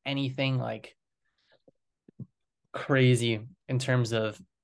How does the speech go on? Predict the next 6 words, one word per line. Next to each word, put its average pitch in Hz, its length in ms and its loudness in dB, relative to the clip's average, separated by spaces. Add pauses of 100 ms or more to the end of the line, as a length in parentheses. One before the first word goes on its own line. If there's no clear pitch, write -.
(960)
his 123 180 0
pitch 127 340 -2
usage, 117 400 -2
I 117 80 2
believe. 131 320 2
Yeah. 110 300 2